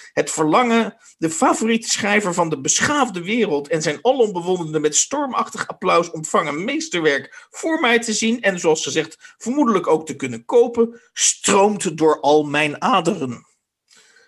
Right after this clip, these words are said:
Zou ik u hoffelijk en zo dringend mogelijk mogen verzoeken mij zo'n uiterst succesvol boek te laten zien, opdat de begeerte die zich van mijn meester heeft gemaakt,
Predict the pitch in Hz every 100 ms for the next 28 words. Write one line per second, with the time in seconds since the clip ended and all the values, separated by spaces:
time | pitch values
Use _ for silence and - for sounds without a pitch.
0 | _ - - 277 302 269 240 220 170 175
1 | - 190 175 180 170 160 143 131 190 190
2 | 175 143 143 135 135 123 240 311 - 220
3 | - 180 143 123 135 139 - - - 156
4 | 156 147 135 - 415 269 208 196 - 214
5 | 165 233 220 - 160 160 226 - - -
6 | 165 165 160 160 147 147 131 143 180 160
7 | 156 147 135 143 - 185 196 180 180 175
8 | 160 - 135 120 110 151 269 - 190 170
9 | 175 160 147 143 147 -